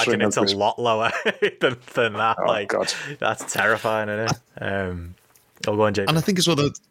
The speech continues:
Speaker 3: there were people saying about, like, N X T matches, N X T U K matches not, not being on the list and things like that. And I just assumed, well, they probably haven't got enough ratings in order to kind of meet that cut. I, I,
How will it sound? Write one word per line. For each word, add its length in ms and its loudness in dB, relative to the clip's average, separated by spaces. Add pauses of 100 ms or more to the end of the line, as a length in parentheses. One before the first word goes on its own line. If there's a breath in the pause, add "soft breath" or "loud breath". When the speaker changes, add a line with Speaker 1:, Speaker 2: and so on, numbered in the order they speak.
(300)
Speaker 3:
there 100 2
were 40 0
people 260 0
saying 260 2
about, 220 2
like, 200 2
N 100 2
X 180 -2
T 200 2
matches, 580 -2 (200)
N 120 2
X 160 -2
T 80 0
U 140 0
K 240 -2
matches 400 -6
not, 200 -10 (120)
not 260 -8
being 240 -2
on 160 -6
the 60 -8
list 320 -4
and 100 -14
things 240 -6
like 120 -2
that. 360 -4
And 120 -4
I 120 0
just 200 -2
assumed, 300 0
well, 120 2
they 80 0
probably 240 -2
haven't 100 -2
got 120 -2
enough 200 -8
ratings 600 -2 (880)
in 120 0
order 180 0
to 120 -10
kind 160 -4
of 60 -6
meet 200 -4
that 180 -8
cut. 200 -4
I, 280 -4
I, 40 -12